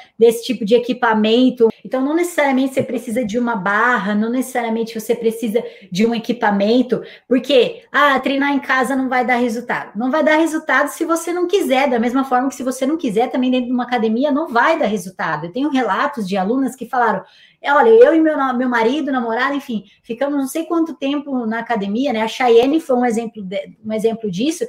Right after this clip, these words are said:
Ela falou, "Ó, eu e meu marido treinava na academia em dois anos, treinando na academia, a gente não viu o resultado de trinta dias no Seca."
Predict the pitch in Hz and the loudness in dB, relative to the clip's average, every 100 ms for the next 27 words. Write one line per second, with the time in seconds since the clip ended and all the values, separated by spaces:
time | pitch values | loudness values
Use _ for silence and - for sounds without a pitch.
0 | - - - 247 - 294 254 233 269 349 | -10 -20 -4 -2 4 4 6 6 6 6
1 | 330 302 277 302 277 262 262 254 254 247 | 4 2 0 -2 0 0 0 -2 -2 0
2 | 254 277 277 349 349 254 330 359 208 185 | 0 2 4 2 2 4 4 2 0 -4
3 | - _ _ _ _ 254 269 269 247 240 | -14 _ _ _ _ -2 0 0 0 0
4 | 233 220 226 311 294 311 320 294 285 302 | 2 4 4 0 -2 -4 -2 -2 -2 -2
5 | 294 285 269 285 254 285 - - 208 285 | -4 -4 -6 -4 -4 -8 -12 -4 -2 0
6 | 269 311 330 311 277 320 320 339 349 294 | 4 4 4 2 2 2 2 0 0 2
7 | 285 277 196 151 | 2 0 -6 -8